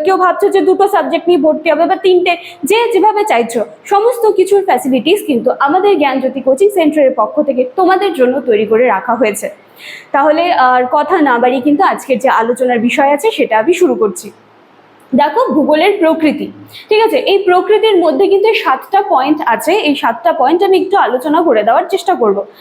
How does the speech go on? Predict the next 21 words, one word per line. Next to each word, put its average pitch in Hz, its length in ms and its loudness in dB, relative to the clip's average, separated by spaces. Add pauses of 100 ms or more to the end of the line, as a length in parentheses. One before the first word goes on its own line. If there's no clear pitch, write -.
(200)
সবার 392 380 0
প্রথমে 359 720 0
যেটা 330 220 2
না 294 220 2
বললেই 403 360 2
নয় 339 180 2
যে 415 120 0
ভূগোলের 403 640 0
প্রকৃতি 359 600 2
জিনিসটা 330 420 0
কি। 180 200 -6 (320)
ভূগোলের 440 360 2
প্রকৃতি 427 480 2
বলতে 403 300 0
বোঝাচ্ছে 415 460 0
যে 453 100 0
কোনো 381 260 2
একটা 415 300 0
বিষয়ের 330 460 0
আভ্যন্তরীণ 370 760 0
গঠন, 302 460 0